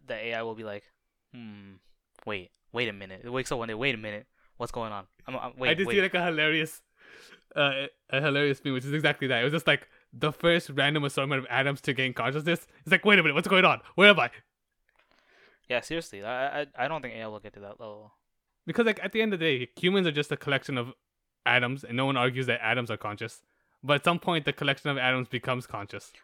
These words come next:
Speaker 1: Well, some people
Speaker 2: Where's that
Speaker 1: believe,
Speaker 2: line?
Speaker 1: yeah, some people believe that, you know, your soul kinda adds into the, whether you believe in the soul or not.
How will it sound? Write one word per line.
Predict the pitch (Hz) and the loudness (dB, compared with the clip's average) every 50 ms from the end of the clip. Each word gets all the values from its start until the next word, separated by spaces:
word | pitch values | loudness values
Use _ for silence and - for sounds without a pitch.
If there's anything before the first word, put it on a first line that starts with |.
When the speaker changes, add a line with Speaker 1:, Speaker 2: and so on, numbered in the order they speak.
| _ | _
Speaker 1:
Well, | - 190 202 196 | -4 -4 -4 -4
some | - 214 208 | -4 -6 -8
people | 208 214 208 | -4 -2 0
Speaker 2:
Where's | - - | 0 2
that | - 131 | 2 2
Speaker 1:
believe, | 120 120 | 2 2
Speaker 2:
line? | 120 113 107 104 - _ _ | 0 -2 -4 -6 -12 _ _
Speaker 1:
yeah, | - 127 | -18 -16
some | - - 147 | -14 -12 -10
people | 160 165 | -10 -10
believe | 139 127 131 135 135 120 | -8 -8 -10 -10 -8 -8
that, | 117 113 - | -8 -8 -8
you | 123 | -8
know, | 120 | -12
your | 117 113 113 110 | -12 -12 -12 -12
soul | - - - 131 131 127 117 104 101 _ _ _ _ _ _ _ _ _ _ _ _ _ _ _ - | -12 -10 -6 -4 -4 -4 -4 -6 -10 _ _ _ _ _ _ _ _ _ _ _ _ _ _ _ -10
kinda | - - 113 - - | -8 -8 -6 -6 -4
adds | 110 110 113 110 | -6 -6 -6 -8
into | 113 107 - 104 | -12 -16 -18 -18
the, | 95 92 92 - _ _ _ _ _ _ _ _ _ _ _ _ | -18 -18 -20 -20 _ _ _ _ _ _ _ _ _ _ _ _
whether | - 120 139 | -10 -6 -6
you | 147 143 | -6 -6
believe | 127 143 151 165 160 | -6 -6 -6 -6 -6
in | 165 | -8
the | 143 131 | -10 -10
soul | - 131 120 117 | -8 -6 -6 -6
or | 110 104 | -6 -8
not. | 101 101 101 117 | -10 -12 -14 -16